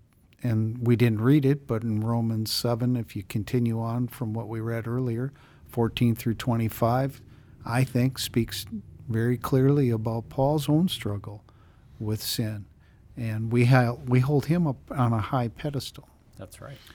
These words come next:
Speaker 1: Question one fifteen says,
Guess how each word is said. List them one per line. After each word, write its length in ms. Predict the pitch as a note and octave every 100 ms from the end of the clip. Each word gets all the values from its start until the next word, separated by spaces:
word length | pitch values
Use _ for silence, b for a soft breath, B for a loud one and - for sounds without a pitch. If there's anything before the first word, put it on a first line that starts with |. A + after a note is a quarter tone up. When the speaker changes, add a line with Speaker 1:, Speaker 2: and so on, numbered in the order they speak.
| B B B B B B
Speaker 1:
Question 540 | - E3 - - C#3+ B2+
one 180 | C#3 C#3+
fifteen 600 | - C#3 - E3 E3 D3
says, 460 | - G2+ A2+ -